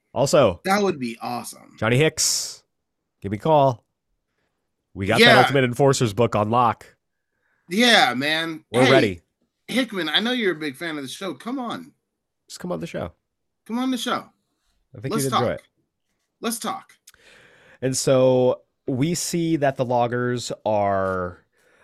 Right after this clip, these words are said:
Speaker 1: uh, are confronted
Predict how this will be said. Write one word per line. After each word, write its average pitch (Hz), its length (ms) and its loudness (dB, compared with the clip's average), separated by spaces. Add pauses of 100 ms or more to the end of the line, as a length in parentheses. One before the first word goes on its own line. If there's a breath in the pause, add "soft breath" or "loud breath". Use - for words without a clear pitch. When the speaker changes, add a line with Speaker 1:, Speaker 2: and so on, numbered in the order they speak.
Speaker 1:
uh, 85 520 -4 (1300)
are 95 480 -2 (560)
confronted 143 720 -2